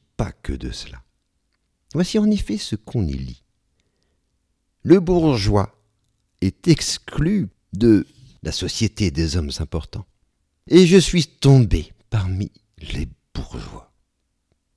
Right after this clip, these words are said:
Beethoven ne fait plus partie de la classe supérieure. Mais on va voir qu'il s'agit de bien plus que cela. Le transfert du dossier de la tutelle au magistrat chargé des affaires civiles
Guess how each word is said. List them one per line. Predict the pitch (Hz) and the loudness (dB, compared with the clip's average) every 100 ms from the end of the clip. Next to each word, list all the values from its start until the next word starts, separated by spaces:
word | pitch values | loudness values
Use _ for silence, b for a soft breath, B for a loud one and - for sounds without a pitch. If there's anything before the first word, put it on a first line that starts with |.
| _ _ _ _ _ _ - | _ _ _ _ _ _ -8
Beethoven | 120 147 165 180 143 B B B - | -4 -2 0 -2 -4 B B B -2
ne | 151 | 0
fait | 190 | 0
plus | - 220 254 | -4 2 2
partie | - - 165 - - 190 | 0 -6 -6 -8 -12 -10
de | 170 196 | -4 -4
la | 202 | -4
classe | - 196 180 | -6 -4 -4
supérieure. | - 185 165 156 147 165 143 - - - - _ _ _ _ _ _ _ _ 107 | -4 -6 -2 -2 -2 -4 -4 -6 -10 -18 -20 _ _ _ _ _ _ _ _ 0
Mais | |
on | 87 | 0
va | 69 | 0
voir | 73 73 | -6 -8
qu'il | - 71 | -10 -14
s'agit | - - 65 - 73 | -14 -14 -14 -10 -8
de | 67 76 | -6 -8
bien | 62 65 67 - | -8 -12 -14 -16
plus | - 71 - - | -20 -18 -16 -16
que | - | -16
cela. | - - 73 _ _ _ _ _ _ _ _ _ _ _ - | -16 -18 -20 _ _ _ _ _ _ _ _ _ _ _ -2
Le | 151 | -2
transfert | - 196 - 147 | 0 -2 0 -2
du | 123 202 | 0 -4
dossier | 202 208 - 165 | -4 -6 -6 -8
de | 135 | -8
la | - - | -12 -14
tutelle | - 147 - - 104 62 - - | -12 -14 -8 -6 -6 -8 -12 -14
au | - | -8
magistrat | 71 82 90 90 104 - - 101 73 | -4 -4 -4 -4 -6 -8 -8 -6 -4
chargé | - 73 71 76 | -4 -6 -4 -6
des | 73 73 | -6 -8
affaires | - 73 | -10 -12
civiles | - 87 110 220 151 | -8 -8 -6 -8 -10